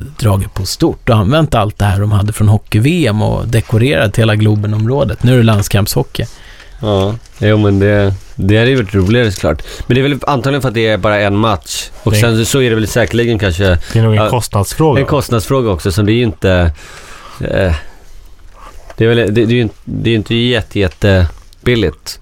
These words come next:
Speaker 3: Nej.
Speaker 2: Allt sånt där, utan allt måste ju, allt kost-, allt kostar pengar.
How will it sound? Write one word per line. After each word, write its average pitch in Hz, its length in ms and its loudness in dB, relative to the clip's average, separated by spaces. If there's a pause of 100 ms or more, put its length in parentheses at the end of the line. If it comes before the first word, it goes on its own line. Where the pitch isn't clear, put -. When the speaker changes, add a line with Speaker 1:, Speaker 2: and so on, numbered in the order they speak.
(140)
Speaker 3:
Nej. 87 400 0
Speaker 2:
Allt 120 240 -2
sånt 82 180 -8
där, 78 120 2
utan 76 220 -2
allt 95 240 -2
måste 92 300 -2
ju, 85 240 2
allt 120 240 -4
kost-, - 260 -6
allt 135 240 -2
kostar 110 280 -4
pengar. 110 360 -2